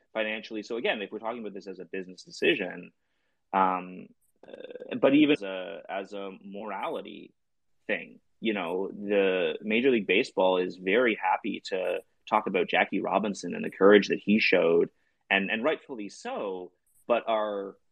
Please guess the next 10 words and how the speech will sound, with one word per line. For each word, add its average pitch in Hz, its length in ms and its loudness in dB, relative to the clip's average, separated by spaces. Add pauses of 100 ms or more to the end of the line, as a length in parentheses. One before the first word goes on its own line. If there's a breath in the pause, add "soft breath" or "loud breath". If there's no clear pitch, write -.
(720)
as 123 120 -14
much 151 180 -4
as 135 80 -8
they 139 100 0
wanna 117 180 -2
promote 107 540 -4
that 101 240 0
kind 101 380 -6
of, 90 340 -4 (680)
uh, 85 360 0